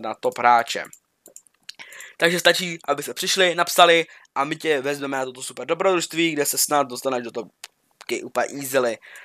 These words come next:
Já jsem na nějaké pozici šest set patnáct. Na, na druhou stranu je zde hodně levelů, je zde hodně vylevelených hráčů, takže taky nenaučil se vysokou pozici nedostanete.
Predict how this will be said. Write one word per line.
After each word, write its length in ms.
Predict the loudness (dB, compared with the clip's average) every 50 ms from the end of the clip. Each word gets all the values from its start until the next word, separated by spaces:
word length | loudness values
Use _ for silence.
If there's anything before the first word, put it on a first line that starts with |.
| -8 _
Já 200 | 6 6 6 6
jsem 160 | 4 -4 -6
na 80 | -6 -6
nějaké 200 | -6 -6 -8 -12
pozici 280 | -12 -16 -16 -12 -8
šest 180 | -8 -8 -6 -8
set 120 | -12 -14 -16 -20 -20 -8 -6
patnáct. 520 | -6 -6 -2 0 2 2 2 2 0 -4 -14 -18 -20 -20 -20 -20 -8 _
Na, 160 | 4 4 4 4 -2 _ _ _ _ _ _ _ _ _ _ _ -20 _ -20 _ _ _ _ _ _ _ _ _ _ -20 _ _ _ _ _ _ _
na 120 | -8 -6
druhou 260 | -2 0 2 2 2
stranu 400 | 2 0 0 0 0 0 0 0 -2
je 60 | -4
zde 200 | 2 2 2 2 2 -2 -6
hodně 520 | -6 -4 -4 0 4 6 6 8 6 6 4
levelů, 720 | 2 4 4 4 4 2 -4 -6 -6 -4 -4 -6 -8 -10 -14 _ _ _ _ _ _ _ _ _ _ -16 -14 -8 -4 -4 -2 4
je 140 | 4 4 4
zde 140 | 6 4 2
hodně 320 | 4 4 0 2 2 0
vylevelených 380 | 2 4 4 4 4 0 -2 2
hráčů, 540 | 4 4 4 4 2 0 -4 -4 -4 -4 -6 -10 -14 -20 _ _
takže 400 | -14 -10 -4 2 4 4 6 6
taky 220 | 4 0 0 0 -4
nenaučil 380 | -4 -4 -4 -4 -4 -4 -2
se 160 | -2 -2 -2 -2
vysokou 320 | -4 -6 -8 -8 -8 -8
pozici 380 | -6 -6 -6 -6 -8 -8 -4 2
nedostanete. 680 | 4 4 4 4 4 4 4 4 6 6 6 6 4